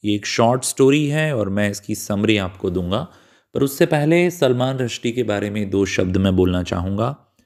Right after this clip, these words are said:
ये एक ब्रिटिश इंडियन नॉवेलिस्ट और ड्रामेटिस्ट हैं। नाइनटीन फ़ोर्टी सेवन में इनका जन्म हुआ था मुंबई में। इनका जो सेकंड नॉवेल था मिडनाइट चिल्ड्रन,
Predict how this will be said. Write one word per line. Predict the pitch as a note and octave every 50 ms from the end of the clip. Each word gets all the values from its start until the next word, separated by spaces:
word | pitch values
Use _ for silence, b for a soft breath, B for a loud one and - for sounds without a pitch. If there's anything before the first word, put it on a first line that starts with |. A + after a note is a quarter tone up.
| _ _ _ _ -
ये | A#2+ C3+ C#3+
एक | C#3 B2 A2+ G#2
ब्रिटिश | G#2+ B2 C3 - F3+ E3+ - - - -
इंडियन | - B2+ B2+ B2+ C3 C#3+ C#3+
नॉवेलिस्ट | C#3+ C3+ A2+ G#2+ G#2 G#2 G#2 A#2 B2+ C3+ D3 C#3+ - - - -
और | - G#2+ A2 G#2+ G2
ड्रामेटिस्ट | F#2+ G2 G2+ G2+ G2+ G#2+ G#2 A#2+ B2 B2 - - -
हैं। | C#3+ F3 F#3+ - _ _ _ _ _ _ _ _ _ b b b b b b b b b -
नाइनटीन | G#2+ A#2 B2+ C#3 D3 C#3 F3+ F3 E3
फ़ोर्टी | E3 - C#3+ C#3+ - D#3
सेवन | D3 - - B2+ B2 B2+ C3+
में | C#3 C3+ C#3 C3
इनका | B2 A#2+ A#2 B2+ B2
जन्म | G#2+ G#2 A2 A2+ A#2+ A#2+
हुआ | A2+ A2 A2+ A2
था | A2 - B2
मुंबई | A#2 G#2 G2+ F#2+ F#2+ F#2 F#2 F2+ F#2
में। | F2 E2 - - - _ _ _ _ _ _ _ _ _ _ _ _ _ _ _ _ _ _ -
इनका | A#2 B2 C3 - D3 D3
जो | C3 D3+ D3+
सेकंड | D3+ - - E3 D3+ D3 - G3 F#3
नॉवेल | E3 B2+ G2+ F#2 F#2 F2+
था | F2 - G2 F2+
मिडनाइट | F2+ F#2 G#2 A#2+ C3+ C3 C3+ C#3+ D#3+ E3 F3 E3+ -
चिल्ड्रन, | - - A#2 G#2+ G#2 F#2+ F#2 F#2+ E2+ F2+ -